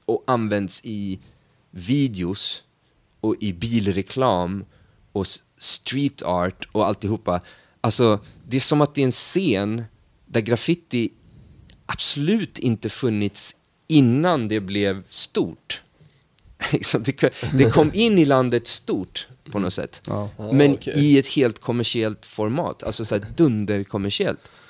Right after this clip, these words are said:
Speaker 3: Sjukt.
Speaker 2: Ja, jag fatt-, ja, ja, okej.
Speaker 3: Men det är typ som att
Speaker 2: Fan,
Speaker 3: så här
Speaker 2: vad intressant. Shit, vad intressant.
Speaker 1: Jag tror de skulle ha nu att det skulle komma ett program med, eh, om in-, eh, indiska street art-artister, liksom, som skulle vara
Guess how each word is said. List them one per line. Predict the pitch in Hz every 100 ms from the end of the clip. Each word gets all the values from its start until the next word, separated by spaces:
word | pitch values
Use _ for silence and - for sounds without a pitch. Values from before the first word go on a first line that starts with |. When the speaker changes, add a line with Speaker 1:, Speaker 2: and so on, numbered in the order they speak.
| - _
Speaker 3:
Sjukt. | - - 110 - - - -
Speaker 2:
Ja, | - 170 190 175
jag | 147
fatt-, | - 185 165
ja, | - 185 185
ja, | 170
okej. | 113 110
Speaker 3:
Men | 131
det | 135
är | 147
typ | 151 -
som | 131
att | 127
Speaker 2:
Fan, | 175
Speaker 3:
så | -
här | -
Speaker 2:
vad |
intressant. | 185 175 - -
Shit, | - 220 - -
vad | -
intressant. | - - 98 - - - -
Speaker 1:
Jag | -
tror | - 208
de | 185
skulle | - 160
ha | 147 143
nu | 160 156
att | 135
det | 131
skulle | - 123
komma | 135 120
ett | 117
program | - 110 139 127
med, | 113 101 92 78 50 52 50 50 50 - _ _ _ -
eh, | 71 - - - _ _ _ _ _ _ _ _
om | 143 147 139 117 101
in-, | - 131 120 113 107
eh, | - 104 101 -
indiska | 123 113 110 -
street | 95 - 113 98
art-artister, | 78 85 - - 95 135 - - - -
liksom, | - - -
som | -
skulle | 92 - 80
vara | 80